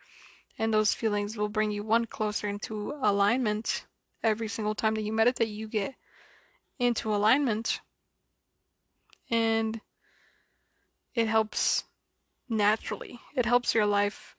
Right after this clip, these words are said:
in more than one way. And it helps your mind. It's kind of like,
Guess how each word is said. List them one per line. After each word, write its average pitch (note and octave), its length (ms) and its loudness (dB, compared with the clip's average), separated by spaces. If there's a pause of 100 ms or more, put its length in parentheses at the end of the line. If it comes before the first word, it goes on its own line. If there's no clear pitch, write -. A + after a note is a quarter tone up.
in G#3+ 520 -4 (540)
more A#3 320 4
than A3+ 180 0
one G3+ 240 -2
way. - 260 -6 (720)
And G3+ 380 -2 (1300)
it A#3 60 2
helps A3+ 340 4
your G#3 100 0
mind. A#3+ 420 -2
It's A3+ 220 -4
kind B3 180 0
of B3+ 140 -2
like, A#3+ 560 -2